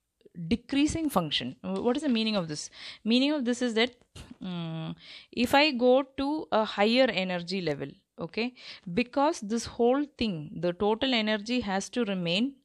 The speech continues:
constant. The total energy has to remain constant. So the higher energy level this occupies, that many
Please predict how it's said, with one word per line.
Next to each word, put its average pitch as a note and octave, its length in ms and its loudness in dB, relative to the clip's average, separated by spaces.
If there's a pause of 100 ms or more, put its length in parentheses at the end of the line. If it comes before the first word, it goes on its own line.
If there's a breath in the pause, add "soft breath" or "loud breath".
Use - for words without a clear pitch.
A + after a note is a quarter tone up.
(120)
constant. D#3 540 -6
The E3 60 -4
total F3+ 320 -4
energy G3 380 -2
has F3+ 180 0
to F#3+ 140 -4
remain F3 340 -4
constant. E3 540 -6 (480 loud breath)
So C#4+ 260 2
the C#4+ 460 4
higher B3+ 580 0
energy C4 540 0
level C4 500 2 (220)
this F#3 380 -2
occupies, F#3 720 -2 (300 loud breath)
that G3 400 2
many C#4 240 0